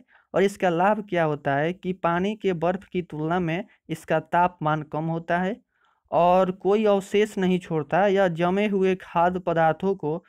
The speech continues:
वहाँ संरक्षित करने के लिए उपयोगित है, जहाँ तांत्रिक शीतलन उपलब्ध नहीं होता हो। इसके बाद नेक्स्ट प्रश्न है, नेक्स्ट प्रश्न कहता है कि निम्नलिखित में से किसे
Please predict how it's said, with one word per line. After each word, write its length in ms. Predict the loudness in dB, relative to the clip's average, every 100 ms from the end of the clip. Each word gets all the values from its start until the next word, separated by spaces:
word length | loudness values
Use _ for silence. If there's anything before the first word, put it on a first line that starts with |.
| _ _
वहाँ 260 | 0 2 0
संरक्षित 640 | -2 -2 -2 -2 -4 -8
करने 360 | -2 -2 0 -4
के 160 | -6 -4
लिए 180 | -2 -4
उपयोगित 580 | -6 -6 -6 -6 -6
है, 120 | -8 -10 _ _ _
जहाँ 360 | -2 0 2 0 0
तांत्रिक 460 | 0 0 -2 -4
शीतलन 480 | -4 -8 -4 -2 -2 -4 _ _
उपलब्ध 400 | -6 0 0 2
नहीं 260 | -2 -4 -4
होता 280 | -6 -4 -6
हो। 240 | -6 -12 _ _ -20 _ -12
इसके 300 | -10 -2 0
बाद 160 | 2
नेक्स्ट 280 | 0 -4 -6
प्रश्न 360 | -6 -6 -6 -12
है, 140 | -14 -16 _ _ _
नेक्स्ट 280 | -6 -6 -6
प्रश्न 280 | -8 -8 -6
कहता 340 | -4 -2 0
है 140 | 0 0
कि 120 | -4
निम्नलिखित 640 | -4 -4 -4 -6 -8 -6
में 160 | -6 -6
से 300 | -6 -8 -10 _ _ _ _ -6
किसे 400 | -4 0 0